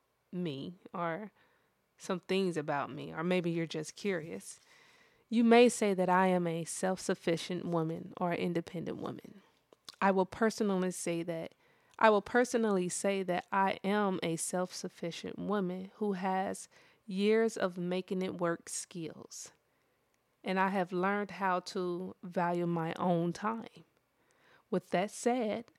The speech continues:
I would also desire a man who can and wants to take care of me. Now, that is two different things. Wanting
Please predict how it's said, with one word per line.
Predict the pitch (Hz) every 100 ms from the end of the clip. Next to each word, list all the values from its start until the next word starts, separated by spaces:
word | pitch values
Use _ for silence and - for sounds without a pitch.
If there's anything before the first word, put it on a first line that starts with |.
| _ -
I | 185
would | 180 180
also | 190 214 - 233
desire | 220 175 160 175 196 190
a | 190 185
man | 175 190 190 180
who | 170 180 -
can | - 226 233 233 233 -
and | 180 165
wants | 196 202 185
to | - 220
take | - 196 -
care | - 247 254
of | 190
me. | 165 - - _ _ _ _ _ _ _ _ _ _ _ _
Now, | 190 175
that | 175 196
is | 190 -
two | - 208
different | 190 - 175 185
things. | 185 175 196 - - _ 202
Wanting | 175 175 185 - 202 208